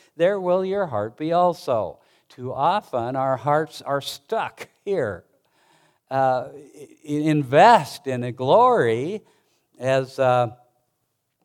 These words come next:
as the letter said, uh, Harry Reamer,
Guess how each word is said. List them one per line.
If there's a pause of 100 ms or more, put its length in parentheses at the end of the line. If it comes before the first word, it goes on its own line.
as
the
letter
said,
uh, (140)
Harry
Reamer,